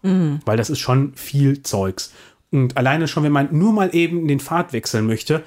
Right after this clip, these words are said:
Speaker 2: ist das schon wieder mit, äh, äh, Pappmarkern und Exosuits und Feld hier und Feld da, äh, wegräumen auch verbunden. Aber es hält mich trotzdem nicht davon ab, es immer wieder zu spielen und diese Abwechslung einfach zu erleben und wirklich dann auch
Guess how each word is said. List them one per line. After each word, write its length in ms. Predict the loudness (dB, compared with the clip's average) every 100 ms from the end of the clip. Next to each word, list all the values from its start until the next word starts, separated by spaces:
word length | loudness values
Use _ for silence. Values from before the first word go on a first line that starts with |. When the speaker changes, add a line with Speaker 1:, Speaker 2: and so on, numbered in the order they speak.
| -12 -14
Speaker 2:
ist 180 | -10 -4
das 100 | -2
schon 160 | 0 0
wieder 140 | 2
mit, 240 | 2 0 0
äh, 380 | 0 0 0
äh, 40 | -2 -6 _ -10 -10 -6
Pappmarkern 720 | -4 -4 0 0 0 0 -2 0
und 360 | 0 0 -2
Exosuits 720 | -6 -2 -2 0 0 0 0
und 220 | -2 -2 -2
Feld 300 | -2 -2 -2
hier 220 | 0 0
und 120 | 0
Feld 220 | -2 -2
da, 280 | 0 -2 -4 -16 -20 -20 _ 0
äh, 200 | 0 0
wegräumen 480 | -4 -6 0 0 0
auch 160 | 0 -2
verbunden. 440 | -4 -6 -8 -12 _ _ _ _ _ _ -2
Aber 120 | 0
es 80 | 0
hält 100 | -2
mich 100 | -2
trotzdem 300 | -4 -2 -2
nicht 140 | -2
davon 180 | -2 0
ab, 160 | -2 -6 -6
es 160 | -4
immer 220 | 0 0 2
wieder 200 | 0 0
zu 120 | -4
spielen 380 | -4 0 2 0
und 140 | -2
diese 160 | -4 -4
Abwechslung 360 | -4 -6 -6
einfach 200 | -8 -8
zu 140 | -8 -4
erleben 380 | -2 0 0
und 140 | -2 -4 -12 -10
wirklich 320 | -4 -2 -2 -4 -20 _ _ _
dann 180 | -4 -2
auch 220 | -2 -4